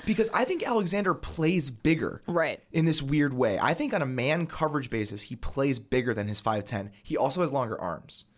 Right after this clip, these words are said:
Speaker 2: It just feels like the kind of thing where people are looking for, to, to nitpick. Like, "Oh, well, these guys are both dominant badasses, so we've gotta find something to say, 'Yeah, they're five ten. They're too small. All the receivers nowadays are gigantic.'"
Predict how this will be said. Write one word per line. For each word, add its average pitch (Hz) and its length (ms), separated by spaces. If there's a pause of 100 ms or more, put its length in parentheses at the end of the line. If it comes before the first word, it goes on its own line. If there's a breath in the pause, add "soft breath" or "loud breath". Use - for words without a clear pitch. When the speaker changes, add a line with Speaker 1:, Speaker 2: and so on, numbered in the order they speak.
(600 soft breath)
Speaker 2:
It 226 120
just 349 200
feels 359 240
like 262 140
the 226 80
kind 185 160
of 185 60
thing 170 120
where 151 100
people 156 280
are 135 100
looking 123 520
for, 85 420 (240)
to, 214 140
to 202 160
nitpick. - 520 (120)
Like, 180 200
"Oh, 196 200
well, 170 280
these 170 220
guys 156 240
are 143 60
both 143 260 (580)
dominant 135 500 (200)
badasses, 139 600
so 135 160
we've 139 180
gotta 113 200
find 127 180
something 143 200
to 160 60
say, - 260 (160)
'Yeah, 359 60
they're 320 120
five 381 260
ten. 208 380 (380)
They're - 120
too 370 220
small. 311 480
All 196 100
the 285 100
receivers 285 460
nowadays 220 480
are 262 60
gigantic.'" 269 720